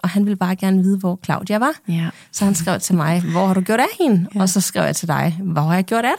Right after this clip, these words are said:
Speaker 1: dig? Altså,
Speaker 2: <laughs>
Speaker 1: hvorfor er du her egentlig ikke?"
Speaker 2: Ja. Og så skrev
Speaker 1: Øh.
Speaker 2: han til mig,
Speaker 1: Mm.
Speaker 2: "Hvor er du?" Og jeg skrev, "Jeg er ikke i Odense."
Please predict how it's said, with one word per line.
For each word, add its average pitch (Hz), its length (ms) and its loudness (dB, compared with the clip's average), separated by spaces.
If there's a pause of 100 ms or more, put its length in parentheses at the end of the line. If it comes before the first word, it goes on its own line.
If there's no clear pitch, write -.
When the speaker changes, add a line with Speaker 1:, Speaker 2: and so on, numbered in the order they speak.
Speaker 1:
dig? 208 80 0 (300)
Altså, 170 340 2
Speaker 2:
<laughs> 220 80 4
Speaker 1:
hvorfor 254 260 2
er 269 160 0
du 508 140 -2
her - 80 2
egentlig 190 260 2
ikke?" 165 120 2
Speaker 2:
Ja. 101 140 -4 (380)
Og 202 80 2
så 262 120 2
skrev 214 160 4
Speaker 1:
Øh. 226 60 4
Speaker 2:
han 214 120 4
til 208 100 0
mig, 214 380 4
Speaker 1:
Mm. 185 300 4
Speaker 2:
"Hvor 170 200 4
er 196 120 4
du?" 320 140 -2 (140)
Og 208 80 0
jeg 185 100 2
skrev, 175 340 0 (500)
"Jeg 160 220 2
er 165 40 0
ikke 170 200 0
i 175 40 2
Odense." 151 360 0